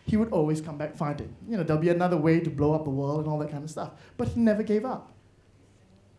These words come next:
He would never give up. Uh, and he is the personification of heroic, a shining example of how passion means little without hard work, a lesson in how to keep on going without the world, when the world is cruel and unforgiving.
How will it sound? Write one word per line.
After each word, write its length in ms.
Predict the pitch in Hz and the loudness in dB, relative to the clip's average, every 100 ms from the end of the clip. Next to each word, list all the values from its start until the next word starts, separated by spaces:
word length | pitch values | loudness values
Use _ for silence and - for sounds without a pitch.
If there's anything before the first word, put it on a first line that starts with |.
| _ - - - | _ -20 -20 -2
He 120 | 220 | 4
would 120 | 226 | 6
never 220 | 254 294 | 6 6
give 220 | 240 196 139 | 6 4 4
up. 340 | 147 - - - - _ - | -4 -8 -20 -20 -20 _ -2
Uh, 160 | 190 190 | 0 2
and 140 | 220 | 2
he 440 | - 277 285 294 - | 4 6 6 2 -2
is 180 | 202 196 | -2 0
the 80 | - | -8
personification 1080 | - - 214 208 208 226 208 151 - - - | -6 -2 -2 -4 -4 -2 -2 -4 -8 -10 -10
of 120 | 170 | -2
heroic, 420 | 202 196 156 - - | 0 2 0 -4 -10
a 40 | 180 | -10
shining 420 | - 247 285 302 | -2 0 0 -2
example 540 | 302 160 175 170 180 | -4 -2 -2 -2 -4
of 100 | 170 | -4
how 160 | 165 160 | -2 -2
passion 580 | 160 208 208 - 226 196 | 0 -2 -2 -2 -2 0
means 240 | 175 165 | -2 0
little 360 | 175 208 170 156 | 0 0 -2 -2
without 300 | 151 160 160 | 0 0 0
hard 260 | 160 156 | -4 0
work, 260 | 170 160 - - - - - - - | 0 0 -4 -18 -20 -20 -20 -10 4
a 60 | |
lesson 320 | 190 220 233 | 6 6 2
in 60 | 226 | 0
how 180 | 185 202 | 2 0
to 60 | |
keep 260 | 196 226 185 | -2 -4 0
on 160 | 185 175 | 0 4
going 320 | 180 190 180 | 4 4 0
without 220 | 156 170 | -2 0
the 60 | 170 | 0
world, 460 | 156 156 160 165 - - - - | -2 -4 -6 -8 -12 -20 -12 4
when 140 | 190 | 4
the 60 | 175 | 6
world 240 | 180 190 | 4 2
is 80 | 185 | -2
cruel 380 | - 196 175 180 | 0 2 2 0
and 120 | 165 | -4
unforgiving. 560 | 156 156 165 156 120 | -6 -6 -4 -4 -6